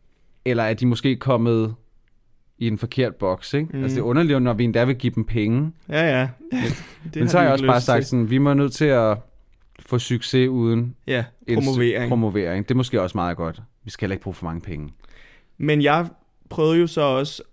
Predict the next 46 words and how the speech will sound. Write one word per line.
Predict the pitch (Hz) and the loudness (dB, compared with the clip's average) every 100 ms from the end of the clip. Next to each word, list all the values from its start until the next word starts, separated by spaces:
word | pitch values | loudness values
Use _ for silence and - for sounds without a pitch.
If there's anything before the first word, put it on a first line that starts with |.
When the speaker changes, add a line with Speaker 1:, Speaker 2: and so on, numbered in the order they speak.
| - | -4
Speaker 2:
at | 135 131 151 _ _ _ | -2 -2 -8 _ _ _
skrive | - - 151 | -18 -6 -2
en | 170 | 0
besked | 156 156 175 | -2 0 -2
til | 165 170 | -2 -2
dig, | 143 147 170 | -2 -2 -4
fordi | 175 151 | -4 -4
vi | 151 | -4
fik, | 151 160 | -2 -4
kom | - 160 | -4 -2
lige | 165 | -2
til | 175 156 | -2 -4
at | |
snakke | 151 143 156 160 | -4 -2 -2 -2
om | 151 - - - - | -2 -4 -14 -20 -8
vores | 147 135 123 - | -4 -4 -6 -6
første | 151 143 151 165 | -2 -2 -2 -8
pornooplevelse | - 139 143 165 143 135 135 135 - 135 143 - - _ | -4 -2 -2 -4 -4 -4 -4 -4 -4 -8 -14 -16 -20 _
på | - 131 127 120 | -6 -2 0 0
Messenger, | 120 123 127 151 147 143 | 2 0 -2 -4 -2 -2
ikke? | 151 190 _ _ _ - | -4 -8 _ _ _ -14
Speaker 1:
Mm. | 117 113 123 - | -10 -10 -10 -10
Speaker 2:
Og | - | -4
så | 160 | 0
ville | 180 | 2
jeg | 180 | 2
bare | 160 156 | 4 2
lige | 175 | 2
skrive | 175 - 160 170 214 208 | -2 -4 2 2 2 -2
sådan | 170 143 | -4 0
lidt | 135 123 - _ - - 143 | 0 -2 -8 _ -20 -18 -4
halveksplicit, | 151 170 - 160 156 170 160 151 143 | 0 0 0 -4 -4 -6 -2 -4 -2
hvad | 135 | 0
det | 139 | 0
var | 127 135 | 0 0
for | 180 156 | -2 -2
noget | 143 120 | -2 -2
porno, | - 131 135 156 | -4 -4 -2 -2
jeg | |
havde | 127 123 | -2 -4
set | - 147 | -4 -6
første | - 143 151 - | -4 -6 -6 -6
gang. | 139 - - _ _ _ _ _ _ _ _ _ _ _ _ _ _ _ _ - | -4 -4 -12 _ _ _ _ _ _ _ _ _ _ _ _ _ _ _ _ -4
Og | 139 | 0
den | 180 180 | 0 0
besked | 202 - - 185 | -4 -4 0 0